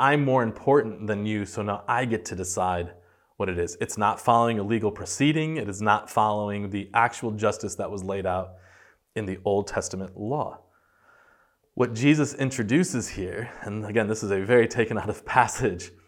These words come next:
is we have to get, uh, understand the actual context of it, is the first one is, "If someone slaps you on the right cheek, turn to them the other cheek also." Getting slapped on the cheek was a horrible insult.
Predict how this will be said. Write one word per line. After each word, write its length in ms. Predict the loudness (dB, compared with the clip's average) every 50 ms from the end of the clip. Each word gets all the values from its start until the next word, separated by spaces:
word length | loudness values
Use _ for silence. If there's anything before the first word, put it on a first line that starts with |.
| _ _ _ -6
is 160 | -4 2 6
we 60 | 6
have 120 | 6 8 6
to 80 | 4
get, 320 | 2 4 2 2 2 -2 -2 4
uh, 260 | 6 8 8 8 8
understand 500 | 6 4 2 2 2 2 2 2 2 2
the 100 | 4 6
actual 380 | 6 6 6 6 2 0 0 0
context 600 | 2 4 4 4 4 4 0 -4 -4 -4 -6 -10
of 140 | -10 -10
it, 100 | -14 -18 _ _ _ _ _ _ -20 _ _ _ -20 -20 -20 -6 0
is 400 | 2 4 6 6 4 2 0 2
the 140 | 4 4 4
first 380 | 10 12 12 12 12 12 10 8
one 400 | 8 8 8 8 4 0 -2 0
is, 260 | 4 4 4 4 4 0
"If 140 | -2 -2
someone 300 | 2 4 4 6 6 4
slaps 480 | 2 0 2 6 8 10 8 8 8 6
you 100 | 8 8
on 100 | 8 8
the 100 | 8 8
right 240 | 10 10 10 8 6
cheek, 380 | 2 -4 -4 -4 -6 -10 -16 -20 _ _ _ _ _ _
turn 180 | -6 -4 -4 -2
to 60 | -2
them 180 | -2 -2 -2 -2
the 140 | -6 -6
other 200 | -6 -6 -6 -6
cheek 420 | -8 -10 -12 -12 -14 -14 -16 _ _ _ _ _ _ _ _ _ _ _ -14
also." 360 | -12 -12 -12 -14 -16 -18 -20 _ _ _ -20 -20 -20 _ _
Getting 200 | 6 8 8 6
slapped 380 | 4 8 8 10 10 10 10 8
on 100 | 8 8
the 60 | 4
cheek 340 | 2 2 2 2 2 -2 0
was 200 | 2 4 4 4
a 280 | 4 2 2 0 -4 -6 -12 -20 _ _ _ _ _
horrible 560 | _ -8 6 8 10 10 12 12 10 8 8
insult. 520 | 6 0 -4 -4 -4 -6 -6 -6 -10 -16